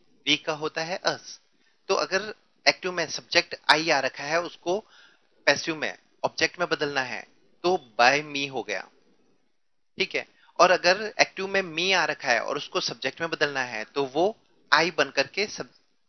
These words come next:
passive में सबसे पहले आ जाता है। इसी तरह we us में बदलता है और us we में बदलता है। You, क्योंकि दोनों को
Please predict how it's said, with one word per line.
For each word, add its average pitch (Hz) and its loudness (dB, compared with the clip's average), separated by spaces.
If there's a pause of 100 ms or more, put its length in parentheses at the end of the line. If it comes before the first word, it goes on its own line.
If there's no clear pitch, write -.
(440)
passive 147 2
में 160 -4
सबसे 151 -6
पहले 110 -4
आ 104 -2
जाता 98 -16
है। - -20 (400)
इसी 170 -4
तरह 190 0
we 180 4 (200)
us 156 -2
में 185 -2
बदलता 185 0
है 190 -4 (240)
और 156 -2
us 190 6 (400)
we 123 0
में 135 -6
बदलता 151 -2
है। 156 -16 (520)
You, 208 -2 (120)
क्योंकि 196 -2 (240)
दोनों 165 -2
को 185 -4